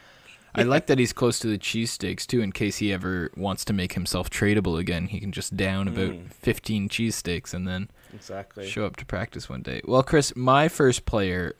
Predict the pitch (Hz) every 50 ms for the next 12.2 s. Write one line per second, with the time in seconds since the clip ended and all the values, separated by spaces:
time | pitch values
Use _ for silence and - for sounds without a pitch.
0 | _ - 87 98 98 101 90 - - - 107 110 101 98 110 123 139 160 160 160
1 | 160 160 143 - - - 90 113 117 113 95 104 104 104 101 107 139 190 233 -
2 | - - - - 175 208 208 - 135 131 127 113 120 127 120 110 107 113 110 -
3 | 127 107 98 98 92 98 104 95 92 87 98 117 - - - - - - - -
4 | - - - - - - _ - - 127 123 123 120 113 120 117 113 110 - -
5 | 98 113 117 120 123 135 185 185 165 135 120 113 113 113 113 - - - 87 104
6 | 90 - - 90 110 117 113 113 110 104 - 98 92 92 101 98 92 85 - -
7 | - 120 123 127 117 - - - 110 104 - - 95 95 - - 101 95 95 92
8 | 92 92 92 95 95 90 92 98 104 - 101 95 110 117 113 107 101 101 95 98
9 | 98 95 - - 101 95 95 95 - - - 95 - 92 95 95 95 - _ -
10 | - - - - _ _ _ _ _ _ _ _ - - - - - 117 123 127
11 | 123 - - 110 104 107 107 104 107 104 - _ _ - - - - 107 101 98
12 | 104 101 -